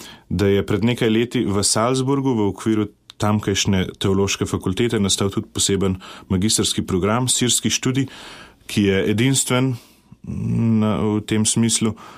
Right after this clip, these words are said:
na svetu. Prav tako jih je zgolj peščica, ampak v nam bližnjem Salzburgu,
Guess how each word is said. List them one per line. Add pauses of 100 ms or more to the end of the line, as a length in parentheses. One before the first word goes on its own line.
(180)
na
svetu. (540)
Prav
tako
jih
je
zgolj
peščica,
ampak (440)
v
nam
bližnjem
Salzburgu,